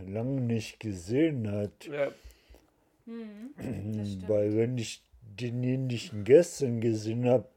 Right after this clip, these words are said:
Speaker 1: mir ist nun nicht viel passiert,
Speaker 2: Ja.
Speaker 1: worüber ich mit ihm reden kann
Speaker 3: Ja.
Speaker 1: oder mit ihr.
Speaker 3: Wobei dann solche, äh, hab ich festgestellt,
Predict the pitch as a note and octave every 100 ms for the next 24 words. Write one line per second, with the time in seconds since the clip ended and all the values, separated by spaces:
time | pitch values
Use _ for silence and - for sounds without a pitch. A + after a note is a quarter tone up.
0 | - A#2+ B2 B2 D3 - C3 B2 B2 C3
1 | C#3+ - - B2 B2 - A#2 G#2 G2+ D3
2 | F#3+ D#3+ F2 - A2 A2+ A2+ A2 A#2 A2+
3 | - A#2 F#2+ G2+ G#2 G#2 B2 D3+ C3+ G2+
4 | - G2 G2+ F#2 - - - - B3 A2+
5 | A2 G2 G#2 G2 - D3+ A#2+ G#2+ E2 -
6 | _ - - - - _ _ _ A3+ A#3
7 | A3+ A#3+ A#3+ A3+ G3+ G#3+ C#4 A3+ A#3+ G#3+
8 | G3+ _ _ - G#3 G3+ G3+ G3 G3 G3+
9 | - - - G#3+ A3+